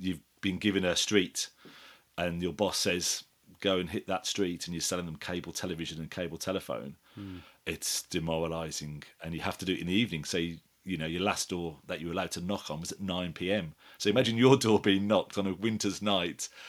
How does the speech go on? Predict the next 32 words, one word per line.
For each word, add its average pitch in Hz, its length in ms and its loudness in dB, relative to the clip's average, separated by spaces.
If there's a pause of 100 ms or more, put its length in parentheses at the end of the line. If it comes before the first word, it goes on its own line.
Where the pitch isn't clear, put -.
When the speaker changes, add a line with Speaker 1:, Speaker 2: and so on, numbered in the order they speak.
(160)
Speaker 2:
Mm. 92 280 -8
Speaker 1:
and 101 140 6
there's 95 100 2
some 107 240 2
chap - 320 6
standing 104 280 4
in 107 60 2
front 101 220 0
of 92 40 0
you 92 80 4
saying, 92 280 6
"Hello, 95 420 6
I'm 101 80 4
gonna 92 180 2
save 98 240 4
you 92 120 0
money 92 160 -2
on 90 80 -2
your 87 120 0
phone 92 360 2
bill, 80 180 -2
and 85 140 -4
do 87 60 -8
you 87 40 -6
want - 240 -10
to - 100 -12
watch - 180 -2
Sky 87 280 0
T 82 280 -2
V?" 80 380 0
It's - 140 -6
Speaker 2:
Mm. 98 220 -8